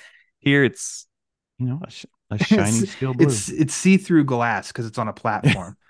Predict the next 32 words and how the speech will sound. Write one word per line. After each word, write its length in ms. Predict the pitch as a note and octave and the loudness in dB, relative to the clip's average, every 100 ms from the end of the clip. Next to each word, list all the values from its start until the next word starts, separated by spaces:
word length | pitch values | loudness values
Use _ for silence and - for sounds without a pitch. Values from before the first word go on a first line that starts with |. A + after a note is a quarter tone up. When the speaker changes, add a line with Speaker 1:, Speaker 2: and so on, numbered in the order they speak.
| - | -2
Speaker 1:
There 100 | G3+ | 0
Speaker 2:
So 160 | B2 D3+ | 4 4
Speaker 1:
you 160 | C3+ | 4
Speaker 2:
you, 80 | C#3+ | 4
Speaker 1:
go. 0 | |
Speaker 2:
like, 240 | D3+ C#3+ - | 2 0 0
it's 160 | D#3+ C3+ | -2 0
Bruce's 520 | D3 D#3+ E3 C3+ - | 2 4 4 -2 -8
test 460 | - B2+ A#2 - | -4 -4 -4 -8
for 140 | - A#2 | -14 -6
anybody. 360 | B2+ B2 B2+ A#2 | -4 -2 -2 -2
"Hey, 160 | B2+ | -2
you 120 | C3+ | -2
wanna 120 | C3 B2+ | -2 -2
be 120 | B2+ | -2
Robin? 340 | B2+ C3+ D3+ | -2 -2 -2
You 120 | C3+ | -6
gotta 180 | C3 B2+ | -6 -6
walk 280 | A#2+ A#2+ A#2 | -6 -8 -10
on 120 | A2 | -10
this 220 | G#2+ G#2 - | -10 -10 -10
and 80 | G#2+ | -8
not 200 | G#2 G2 | -8 -2
shit 160 | A#2 | 0
Speaker 1:
Yeah. 80 | G#2 | 2
Speaker 2:
yourself." 360 | F2 E2+ F#2 - | 2 -2 -6 -12
Like, 220 | G#2 - - | -14 -6 2
<laughs> 800 | D#4+ C#4+ - - - F3+ B3 - | 4 6 4 4 4 4 4 4
Speaker 1:
<laughs> 20 | |
Speaker 2:
you're 280 | F#3+ F#3+ F#3 | 6 8 6
seeing 440 | E3+ G3 D#3+ B2+ | 6 4 4 2
down. 600 | A2 A#2+ A2+ A#2 G2+ G2 | 0 2 2 0 -2 -4